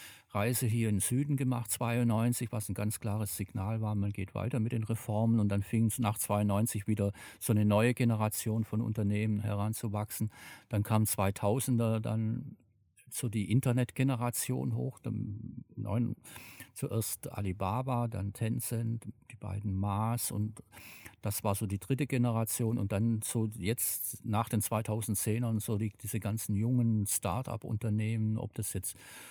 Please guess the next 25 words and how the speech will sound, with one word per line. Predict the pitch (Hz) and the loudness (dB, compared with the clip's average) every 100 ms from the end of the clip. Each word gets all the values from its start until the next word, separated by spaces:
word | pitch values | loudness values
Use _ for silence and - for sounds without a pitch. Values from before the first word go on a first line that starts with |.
| - | -20
so | - 113 | -6 -6
prototypisch | - 110 110 104 - 110 104 - | -2 -2 -2 -4 -6 -4 -2 0
hier | 104 107 | 0 0
D | 107 | -2
J | - 104 | -4 -4
I | 107 95 107 107 | -2 0 0 0
in, | 92 | -2
in, | - 104 | -4 -4
hier | 107 104 110 | -2 -2 -2
in | 101 101 101 | -4 -4 -6
Shenzhen | - 101 - 120 127 | -6 -6 -2 0 0
ist, | 110 - | -2 -6
m-, | - - - - - - - - - | -8 -8 -10 -14 -20 -20 -20 -20 -10
mit | 104 107 | -6 -2
den | 95 | -4
Drohnen, | - 101 120 120 113 113 | -2 -2 0 2 2 0
aber | 95 - | -2 -4
auch | 95 - | -6 -8
noch | 98 | -12
viele | - - 110 110 | -12 -6 -4 -4
andere | - 120 - 95 | -4 -6 -6 -6
Unternehmen, | 90 95 90 92 90 90 - | -6 -4 -4 -4 -4 -6 -8
die | 92 87 95 - | -8 -8 -10 -12
jetzt, | 107 95 - - - - - | -10 -8 -8 -12 -16 -20 -16
äh, | 117 - - - - - - _ _ | -16 -16 -20 -20 -20 -20 -20 _ _